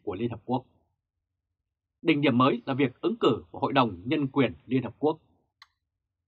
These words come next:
Nhưng với những điều luật mơ hồ và ngớ ngẩn như điều luật một trăm mười bảy, ba trăm ba mươi mốt,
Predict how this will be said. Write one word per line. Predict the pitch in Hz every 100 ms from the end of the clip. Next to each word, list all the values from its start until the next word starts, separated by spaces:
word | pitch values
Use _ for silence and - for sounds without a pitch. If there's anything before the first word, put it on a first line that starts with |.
| _ 139
Nhưng | 151 123 104
với | 117 139
những | 196
điều | 160 104
luật | 85 -
mơ | 113 160 156
hồ | 131 95 _
và | 104
ngớ | 107 139 185
ngẩn | - - -
như | 156
điều | 135
luật | 107 -
một | 104 -
trăm | 160
mười | 120
bảy, | 107 - - _ _ _
ba | 123 143
trăm | 139 135
ba | 120
mươi | 117
mốt, | 139